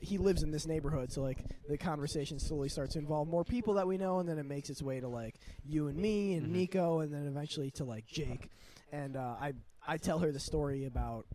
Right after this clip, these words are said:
Speaker 1: us going to Chick-fil-A with Jake and Angie and how horribly that went. Maybe I'll tell it one day on the pod. I don't fucking know.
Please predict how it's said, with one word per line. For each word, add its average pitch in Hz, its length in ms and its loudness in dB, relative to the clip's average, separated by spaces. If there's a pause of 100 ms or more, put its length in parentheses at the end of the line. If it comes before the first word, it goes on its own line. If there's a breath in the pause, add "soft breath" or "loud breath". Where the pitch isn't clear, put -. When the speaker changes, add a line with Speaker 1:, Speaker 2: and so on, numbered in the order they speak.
(440)
Speaker 1:
us - 240 -4
going 135 220 2
to 131 60 2
Chick-fil-A 139 500 2
with 120 140 -4
Jake 135 300 -4
and 117 180 -12 (420 soft breath)
Angie 156 320 -4
and 127 100 -8
how 120 120 -6
horribly 135 460 0
that 127 220 -4
went. 110 280 -10
Maybe 147 280 -2
I'll 123 120 -2
tell 135 200 -4
it 113 60 -6
one 117 180 -6
day 113 160 -6
on 110 80 -6
the 107 60 -8
pod. 110 380 -4
I 135 80 -2
don't 131 220 -6 (120)
fucking 120 240 -8
know. 113 240 -6